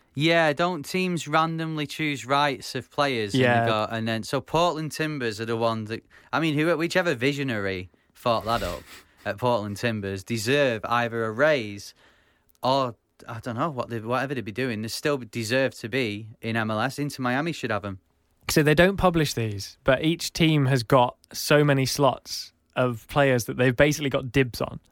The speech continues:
Speaker 2: Like, I just, that's the easiest way to describe it. And so if Miami want them, they'll have to pay if they want Messi, they'll have to pay Portland X amount.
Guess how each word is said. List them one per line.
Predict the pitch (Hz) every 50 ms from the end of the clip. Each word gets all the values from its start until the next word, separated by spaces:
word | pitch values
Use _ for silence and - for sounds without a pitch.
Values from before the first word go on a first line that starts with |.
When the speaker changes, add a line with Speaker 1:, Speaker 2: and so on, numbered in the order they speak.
| _ _ -
Speaker 2:
Like, | 135 127 123
I | 127 131
just, | 123 131 120 - -
that's | - 139 135 135 143 123 -
the | - 135 156
easiest | 147 143 143 131 123 - 135
way | 127 123
to | 113 123
describe | 117 113 - - 139 131 123 -
it. | - 123
And | 131 -
so | - 147 147
if | 160 180 180 - 190
Miami | 180 180 180 180 170 156 143
want | 139 160 160 151 135
them, | 127 120 117
they'll | 117 123 123 127
have | 123 139 135 - -
to | 135 123
pay | - - 131 131 123 123 120 113 - _ _ _ _ _ _ _ _ _ _ _ _ -
if | 139 127
they | - 151 151
want | 151 151 139
Messi, | 135 143 143 -
they'll | 135 120 120 120
have | 127 139 -
to | 131
pay | - - 139 135
Portland | 127 - 127 127 123 123 120 113 110 107 - -
X | 127 120 - -
amount. | 127 123 113 113 113 -